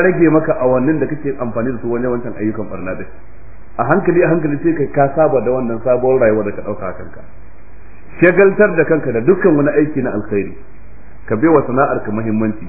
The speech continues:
Duk inda za ku haɗu, ko dai harkar sana'arka, ko sada zumunci tsakaninka da abokananka, ko ƴan uwanka, ko harkar addininka, zikiri, karatun Qur'ani, hailala, kawai ka rikide duk abin da zaka zama. Mutane ne za su ce ka zama ustazu ko? To ka zama ustazu.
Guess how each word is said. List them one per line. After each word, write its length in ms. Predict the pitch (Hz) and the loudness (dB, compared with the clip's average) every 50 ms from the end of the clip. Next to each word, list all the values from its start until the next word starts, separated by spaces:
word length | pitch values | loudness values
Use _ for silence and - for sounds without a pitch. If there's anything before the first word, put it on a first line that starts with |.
| 85 113 | -8 0
Duk 240 | 123 208 226 - - - | 2 2 2 2 0 -4
inda 180 | - 208 208 175 | -2 -2 0 2
za 140 | 165 170 165 | 2 2 2
ku 100 | 165 143 | 2 0
haɗu, 320 | 123 120 131 151 147 - - - - - - - - | -2 -2 -2 -2 -2 -2 -4 -8 -10 -12 -12 -4 2
ko 140 | 151 165 | 2 4
dai 180 | 165 165 170 - | 6 6 4 4
harkar 300 | - 185 180 - 170 147 | 4 0 0 0 -2 -2
sana'arka, 500 | - 139 139 165 151 151 151 143 156 160 160 - - - - - - | 0 0 0 2 2 0 -2 -2 -4 -4 -4 -6 -8 -10 -12 -6 0
ko 140 | 160 165 160 | 0 2 4
sada 220 | 175 180 175 170 156 | 6 6 6 6 4
zumunci 320 | 151 160 175 170 - 165 | 2 2 2 0 0 -2
tsakaninka 480 | 147 127 - - 160 160 175 170 170 156 | -4 -4 -2 0 0 0 0 0 -2 0
da 80 | 131 127 | 0 0
abokananka, 440 | 131 127 120 - 127 151 160 151 139 | -2 -2 -2 -2 -2 -2 -2 -4 -2
ko 160 | - 151 165 | -2 -2 0
ƴan 160 | 143 165 180 143 170 | 0 0 -2 -2 -2
uwanka, 300 | 175 180 175 - 160 160 160 - - - - - - | -2 -2 0 0 0 0 0 -2 -6 -10 -12 -6 2
ko 200 | 170 170 185 180 | 6 6 6 6
harkar 320 | 180 185 180 - 190 165 - - | 6 4 2 2 0 -2 0 0
addininka, 580 | 131 110 110 143 175 170 165 147 135 160 160 160 160 - - - - - 131 | -2 -2 0 -2 -2 0 0 0 2 2 2 2 2 0 -4 -10 -10 -8 -8
zikiri, 300 | 160 180 - 165 156 160 | -6 -4 0 2 2 2
karatun 320 | 160 160 135 135 - 160 160 | 2 0 0 0 0 -2 -2
Qur'ani, 380 | 147 - - 139 160 156 147 139 | -2 -2 0 0 0 0 0 0
hailala, 400 | 131 156 165 180 185 170 165 156 - - - - - - - | 2 2 2 2 4 4 4 4 2 0 -6 -12 -12 -12 -4
kawai 280 | - - 233 233 208 190 | 2 6 8 8 8 8
ka 100 | 156 156 | 6 4
rikide 480 | 175 - - 180 - 160 156 147 - - - - | 4 4 2 0 2 2 2 2 0 -4 -8 -8
duk 160 | 139 151 262 269 - | -2 0 0 2 2
abin 220 | - 202 220 202 180 | 0 0 0 0 2
da 160 | 170 175 180 | 2 2 2
zaka 120 | 175 170 | 2 0
zama. 220 | 147 147 151 147 - - | -2 -2 -2 -4 -4 -6
Mutane 340 | 139 175 208 233 175 165 170 | -4 -2 0 2 2 2 2
ne 80 | 165 | 2
za 120 | 165 180 165 | 2 2 2
su 40 | 156 143 | 2 0
ce 100 | 156 - | -2 0
ka 140 | 143 143 | 2 2
zama 140 | 139 147 151 156 | 2 2 2 2
ustazu 360 | 135 123 - 147 143 127 117 | 2 2 2 2 2 2 2
ko? 200 | 107 160 143 - - - - - - - - - | 0 0 0 0 -2 -6 -10 -12 -12 -12 -8 -4
To 100 | - 135 | -4 -2
ka 100 | 131 135 | 0 0
zama 140 | 127 139 151 | 2 4 4
ustazu. 380 | 147 131 - 113 110 101 95 | 4 2 2 -2 -4 -4 -6